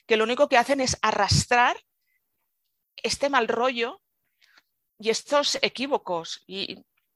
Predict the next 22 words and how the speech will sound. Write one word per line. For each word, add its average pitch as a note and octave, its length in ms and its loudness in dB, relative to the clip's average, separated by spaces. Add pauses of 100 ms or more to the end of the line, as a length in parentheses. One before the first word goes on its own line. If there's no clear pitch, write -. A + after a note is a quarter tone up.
(2000)
pero A3+ 160 6
bueno, G#3+ 300 4 (220)
y A#3 220 4
es, A#3+ 220 6
y B3+ 80 4
es C4 160 6
eso, G#3+ 240 2
o F3 60 -6
sea, G3 160 2
realmente A#3+ 520 2
a, C4 160 4
a, G#3+ 260 2
a G#3 120 -2
mí G#3+ 120 -10
me A#3 80 -6
interesa A3+ 320 -4
bastante F3+ 380 -4
el F3 60 -4
tema G3+ 200 -2
de A3+ 100 4
las A3 200 2
escuelas, A3+ 600 0